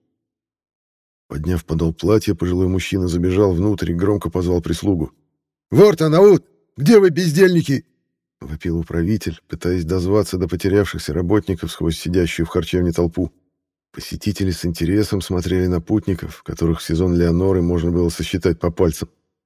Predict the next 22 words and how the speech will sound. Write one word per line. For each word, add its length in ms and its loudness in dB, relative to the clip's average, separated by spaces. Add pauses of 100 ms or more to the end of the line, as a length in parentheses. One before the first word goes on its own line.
(680)
В 80 -20
такое 360 0
время 300 4
мимо 260 2
поселений 520 0
проезжали 440 2
по 100 -2
обыкновению 520 0
лишь 160 0
гонцы 520 0 (200)
да 140 -2
безумные 480 0
паломники 500 0
Ямиса. 500 0 (1400)
Наконец, 500 -2
пара 260 0
слуг, 380 0
закутанных 500 -2
в 40 -18
плащи, 360 -2
приняли 460 0
коней. 400 -4